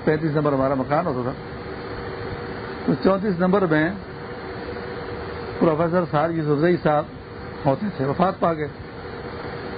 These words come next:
وہ ہمارے پڑوسی ہوتے تھے۔ اللہ کی شان کی پیروی حضرت مولانا اشرف صاحب کے پڑوسی رہے ہیں۔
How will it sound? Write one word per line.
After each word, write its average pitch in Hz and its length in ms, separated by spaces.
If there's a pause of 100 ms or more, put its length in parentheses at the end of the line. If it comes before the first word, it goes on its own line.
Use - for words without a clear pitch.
(880)
وہ 240 60
ہمارے 185 260
پڑوسی 151 340
ہوتے 123 180
تھے۔ - 180 (1700)
اللہ 180 140
کی 175 120
شان 175 220
کی 165 60
پیروی 180 280
حضرت 156 220
مولانا 156 220
اشرف 175 240
صاحب 202 160
کے 185 80
پڑوسی 175 340
رہے 156 180
ہیں۔ 120 60